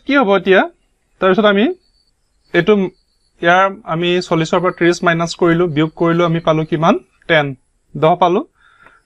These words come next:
তাৰপিছত চোৱা, এতিয়া এইফালে দুই এটা আছে আৰু এইফালে দহ আছে। আমি কি কৰিব লাগিব? ইয়াক দুইৰে দহৰ খন কৰি দিব লাগিব। আমি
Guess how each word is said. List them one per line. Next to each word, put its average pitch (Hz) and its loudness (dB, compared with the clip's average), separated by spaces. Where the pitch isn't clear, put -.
তাৰপিছত 233 2
চোৱা, 240 4
এতিয়া 220 0
এইফালে 214 2
দুই 208 0
এটা 233 4
আছে 226 -2
আৰু 185 2
এইফালে 196 2
দহ 190 2
আছে। 170 -4
আমি 170 -4
কি 185 -4
কৰিব 185 2
লাগিব? 190 2
ইয়াক 175 0
দুইৰে 170 2
দহৰ 165 2
খন 160 -2
কৰি 175 2
দিব 170 4
লাগিব। 143 0
আমি 170 -2